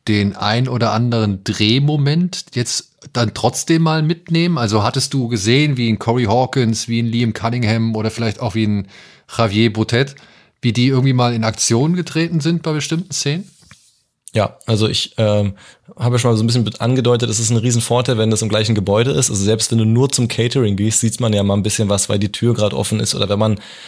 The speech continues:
Speaker 2: was ans Set bringen muss, wie ein Vertragsdokument oder so, nimmt man natürlich die Gelegenheit mit,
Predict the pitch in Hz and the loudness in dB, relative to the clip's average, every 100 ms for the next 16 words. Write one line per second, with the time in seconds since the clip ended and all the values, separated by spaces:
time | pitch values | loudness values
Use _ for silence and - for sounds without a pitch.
0 | - 120 113 101 135 135 120 107 107 98 | -4 -2 0 0 -2 0 0 2 2 0
1 | 110 107 107 110 - 117 - 120 104 104 | 0 2 0 -2 -2 -2 -2 -2 0 0
2 | - 110 104 107 - 117 101 127 120 117 | 0 0 2 0 2 0 2 0 0 0
3 | 104 110 120 113 107 - 113 120 | 0 2 2 2 0 0 0 -2